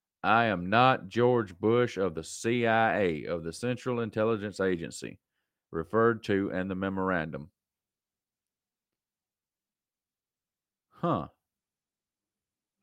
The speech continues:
Well, that's shocking, right? The Cuban government conspiracy that Fidel Castro had Kennedy assassinated because Kennedy was trying to kill him.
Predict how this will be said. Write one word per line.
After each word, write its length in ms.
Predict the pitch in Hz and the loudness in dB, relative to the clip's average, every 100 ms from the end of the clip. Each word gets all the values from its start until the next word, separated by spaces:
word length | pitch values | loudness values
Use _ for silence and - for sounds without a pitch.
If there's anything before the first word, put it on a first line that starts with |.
| _ _ _ _ _ _ _ _ _ _ _ _ - | _ _ _ _ _ _ _ _ _ _ _ _ -8
Well, 360 | 92 87 101 - _ - | -6 -6 -8 -16 _ -6
that's 220 | 113 160 | -6 -6
shocking, 480 | - 80 73 71 76 | -10 -10 -10 -12 -14
right? 260 | 78 92 - _ _ _ _ _ _ _ _ _ _ _ _ _ _ _ _ _ _ _ _ _ _ | -12 -12 -14 _ _ _ _ _ _ _ _ _ _ _ _ _ _ _ _ _ _ _ _ _ _
The 100 | 85 | -14
Cuban 420 | 82 107 113 110 92 | -8 -4 -2 -2 0
government 520 | 95 92 92 90 - | 0 0 -2 -4 -6
conspiracy 580 | 90 - 85 82 80 85 | -14 -8 -4 -4 -4 -6
that 220 | 80 - | -6 -6
Fidel 300 | 78 85 85 | -4 -2 -2
Castro 840 | - 82 82 - 85 80 80 80 _ _ _ 80 | -2 -4 -4 -6 -6 -4 -8 -12 _ _ _ -14
had 340 | 90 82 78 - | -8 -8 -8 -14
Kennedy 360 | - 90 85 85 | -10 -8 -6 -6
assassinated 640 | 80 82 82 - 82 80 | -6 -4 -6 -8 -10 -10
because 260 | 82 85 80 | -12 -12 -12
Kennedy 320 | - 80 80 | -12 -10 -10
was 140 | 80 | -10
trying 280 | 80 80 80 | -10 -10 -10
to 60 | 80 | -12
kill 260 | - 87 | -8 -6
him. 400 | 85 82 78 76 | -6 -10 -12 -14